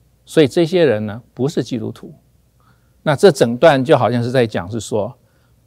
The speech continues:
要靠自己的行为得到救恩的人。那如果是这样，这里所说的好像就与我们已经信主的基督徒没有什么关系了。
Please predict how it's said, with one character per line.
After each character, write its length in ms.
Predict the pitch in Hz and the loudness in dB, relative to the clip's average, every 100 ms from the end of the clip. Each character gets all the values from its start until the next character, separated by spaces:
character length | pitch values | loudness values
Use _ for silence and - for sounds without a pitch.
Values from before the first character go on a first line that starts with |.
| _ | _
要 120 | 175 | 4
靠 240 | 156 - 170 | 4 6 4
自 180 | - 170 | 4 -4
己 100 | 117 | -4
的 80 | 113 | -6
行 300 | - 117 120 | -6 -4 -4
为 220 | 101 107 - | -4 -6 -4
得 120 | 113 | -2
到 200 | 143 131 | 2 0
救 260 | - 139 117 | 2 2 4
恩 180 | 107 | 0
的 140 | 104 - | -4 -8
人。 180 | - - _ _ _ _ _ _ _ _ | -12 -18 _ _ _ _ _ _ _ _
那 240 | 151 135 | -2 0
如 180 | 123 190 | 4 6
果 120 | 170 | 6
是 120 | 135 139 | 2 0
这 240 | 156 139 | 2 2
样， 260 | 131 110 - _ _ _ | 2 -2 -10 _ _ _
这 220 | - 185 | 0 4
里 260 | 131 110 - _ _ | 4 0 -8 _ _
所 220 | - - 95 | -14 -8 -4
说 240 | 135 123 | -2 -2
的 80 | 107 | -4
好 160 | - | -12
像 220 | - 110 107 | -10 -8 -6
就 120 | 127 | -6
与 200 | 107 117 | -6 -6
我 200 | 127 110 | -6 -6
们 240 | 92 69 - | -8 -12 -10
已 180 | 113 | -8
经 180 | 107 151 | -6 -8
信 320 | 156 - 180 | -6 -2 -2
主 240 | 127 110 - | -2 -8 -10
的 240 | - - - _ | -10 -12 -14 _
基 160 | 123 | -6
督 100 | 120 | -6
徒 280 | 120 - 131 | -8 -14 -14
没 140 | 131 127 | -8 -6
有 140 | 139 | -6
什 120 | - | -12
么 140 | - - | -16 -18
关 160 | - - | -16 -16
系 260 | - - - | -18 -20 -20
了。 140 | - | -20